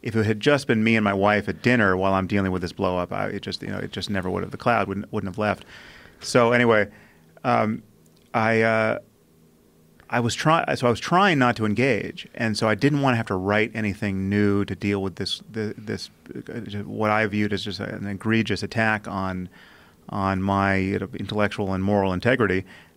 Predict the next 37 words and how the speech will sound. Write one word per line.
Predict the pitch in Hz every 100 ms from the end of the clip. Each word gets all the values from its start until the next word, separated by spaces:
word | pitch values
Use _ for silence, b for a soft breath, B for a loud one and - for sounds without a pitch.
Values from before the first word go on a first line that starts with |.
| -
Uh, | 104 95 95 - - _ 117
and | 107 104 98 92 - _ _ -
so | - 117
when | 104 104
I |
saw | - 156
this | 147 120
article | 120 120 101
from | 107
Klein, | 104 135 123 101 98 98 b b b b b _
um, | - 104 101 104 - -
I | 113
realized | 113 147 135 107
I | 110
had | 135
this | 156 113
email | 160 175 110 92 85
exchange | - - 107 95
with | 92
him, | 85 92 92 98
w-, | - - -
at | - 127
the | 131
end | 147 147
of |
which | 123 120
I | 110
said, | 110
"Listen, | 117 135 107
if | 95
you, | 120 143 170 175 170 b b b _
if | - 117
you | 131 151 156 123 - - -
continue | - 120 - 170 165
to | 117
slander | - 180 175 95
me," | 85 -